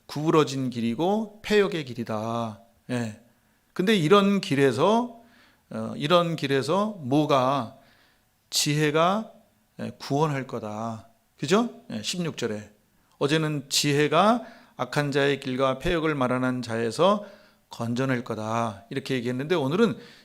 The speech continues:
지혜가 음녀에게서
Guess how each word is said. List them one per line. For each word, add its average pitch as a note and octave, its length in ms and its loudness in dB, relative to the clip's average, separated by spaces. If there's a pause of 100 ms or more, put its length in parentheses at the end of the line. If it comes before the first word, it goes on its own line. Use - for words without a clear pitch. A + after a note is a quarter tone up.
(140)
지혜가 D3+ 880 4 (520)
음녀에게서 D#3 1120 2